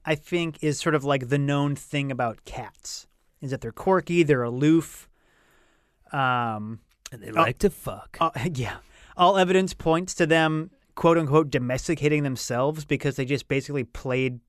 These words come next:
Speaker 1: the human race for a bunch of suckers and like, "Oh, we just hang out, they'll feed us, and we won't have to do any work."
Speaker 2: Mm-hmm.
Speaker 1: Um,
Speaker 2: My cat Anya has gotten to a point where,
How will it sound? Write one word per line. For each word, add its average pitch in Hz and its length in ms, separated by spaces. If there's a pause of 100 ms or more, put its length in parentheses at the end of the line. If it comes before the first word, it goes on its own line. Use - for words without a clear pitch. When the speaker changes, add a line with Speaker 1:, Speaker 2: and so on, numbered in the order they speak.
(140)
Speaker 1:
the 139 120
human 135 280
race 123 280
for 127 120
a 117 40
bunch 120 180
of 110 80
suckers 135 420
and 127 100
like, 127 180
"Oh, 190 220
we 143 140
just 151 140
hang 160 240
out, 165 180
they'll 131 120
feed 180 340
us, 113 220
and 131 60
we 131 60
won't 131 120
have 127 60
to 131 80
do 123 140
any 123 120
work." 123 420 (100)
Speaker 2:
Mm-hmm. 139 720
Speaker 1:
Um, 131 340
Speaker 2:
My 160 120
cat 190 260
Anya 139 460 (520)
has 131 180
gotten 151 220
to 156 100
a 147 40
point 135 300
where, 104 400